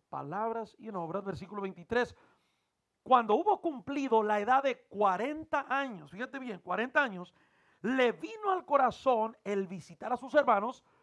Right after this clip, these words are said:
los hijos de Israel. Y al ver a uno que era maltratado, ¿qué hizo? Lo defendió. E hiriendo al egipcio, vengó al oprimido". Pero fíjate bien, hermano, versículo veinticinco.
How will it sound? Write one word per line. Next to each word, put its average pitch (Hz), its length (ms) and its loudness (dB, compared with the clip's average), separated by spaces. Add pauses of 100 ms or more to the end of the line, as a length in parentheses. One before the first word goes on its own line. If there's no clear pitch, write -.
(240)
los 190 240 0
hijos 175 180 -6
de 190 60 -10
Israel. 247 280 -4 (1000)
Y 214 160 -2
al 247 180 8
ver 339 180 6
a 370 100 4
uno 269 420 6
que 247 100 -4
era 277 120 6
maltratado, 240 1200 4 (580)
¿qué 247 120 4
hizo? 359 440 0 (920)
Lo 220 200 -6
defendió. 254 680 2
E 233 120 2
hiriendo 370 1000 2
al 320 320 4
egipcio, 226 920 -4 (380)
vengó 165 720 -2
al 277 100 -2
oprimido". 240 720 -8 (2000)
Pero 180 240 -6
fíjate 214 320 -10
bien, 196 220 -4
hermano, 165 400 -8
versículo 175 420 -8
veinticinco. 160 640 -10